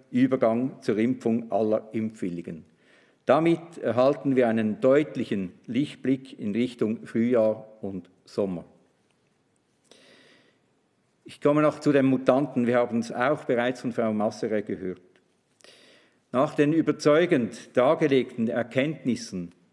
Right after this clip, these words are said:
der Wischen-, Wissenschaftstaskforce ist ohne Gegenmaßnahmen mit einer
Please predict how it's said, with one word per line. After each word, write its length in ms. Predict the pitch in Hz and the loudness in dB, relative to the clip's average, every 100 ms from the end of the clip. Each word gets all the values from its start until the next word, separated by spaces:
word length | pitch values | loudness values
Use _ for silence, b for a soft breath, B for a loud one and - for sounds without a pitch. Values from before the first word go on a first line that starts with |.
| _ | _
der 160 | 104 113 | -2 0
Wischen-, 380 | 156 151 165 160 | -2 -4 -8 -6
Wissenschaftstaskforce 1900 | 113 147 - 139 139 131 - - _ _ 123 127 139 - - 107 - - - b b b b b - | -2 -2 -2 -2 0 -2 -8 -20 _ _ -4 -2 -4 -6 0 0 -2 -14 -20 b b b b b -6
ist 260 | 113 - - | -6 -2 0
ohne 300 | 143 175 135 | 2 2 2
Gegenmaßnahmen 1040 | 147 156 147 139 143 - 127 139 147 151 - _ _ | 0 0 0 0 0 0 0 0 -2 -4 -10 _ _
mit 240 | 120 117 - | -12 -10 -6
einer 460 | 113 117 117 117 | -2 -2 -2 -4